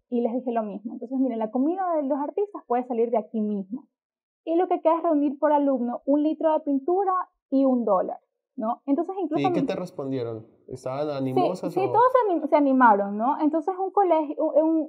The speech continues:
Speaker 1: una escuela que era de mil cuatrocientos alumnos,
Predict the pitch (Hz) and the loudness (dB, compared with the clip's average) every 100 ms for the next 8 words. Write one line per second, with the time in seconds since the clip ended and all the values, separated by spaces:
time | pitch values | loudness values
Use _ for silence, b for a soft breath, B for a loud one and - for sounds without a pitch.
0 | 277 320 311 - 269 226 220 233 _ - | -2 -2 0 4 4 4 0 -4 _ 0
1 | 262 294 277 277 294 285 277 285 294 294 | 2 4 2 0 -2 -2 -2 -2 -4 -4
2 | 330 330 330 | -4 -4 -6